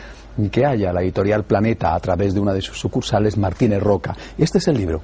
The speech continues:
María, Camino de Perfección. María, Camino de Perfección para todos nosotros, porque realmente, ¿quién como ella para amar a Jesús? ¿Quién como ella para enseñarnos cómo amar a Dios?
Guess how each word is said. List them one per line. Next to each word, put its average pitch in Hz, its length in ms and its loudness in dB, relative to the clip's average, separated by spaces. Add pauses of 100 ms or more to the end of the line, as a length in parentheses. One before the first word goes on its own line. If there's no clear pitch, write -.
(240)
María, 156 400 2 (320)
Camino 135 420 0
de 98 120 -2
Perfección. 87 600 -2 (440)
María, 127 340 2
Camino 127 500 0
de 110 100 0
Perfección 110 580 0
para 104 220 0
todos 95 300 0
nosotros, - 460 -4
porque 110 380 0
realmente, 101 720 -2 (640)
¿quién 190 420 2 (340)
como 127 300 4
ella 175 400 0 (100)
para 113 200 0
amar 120 260 0
a 131 40 -4
Jesús? - 480 -6 (600)
¿Quién 202 200 4
como 165 300 0
ella 190 300 -2 (340)
para 135 160 0
enseñarnos 156 580 0
cómo 196 460 0
amar 143 220 -2
a 143 80 -2
Dios? 139 320 -2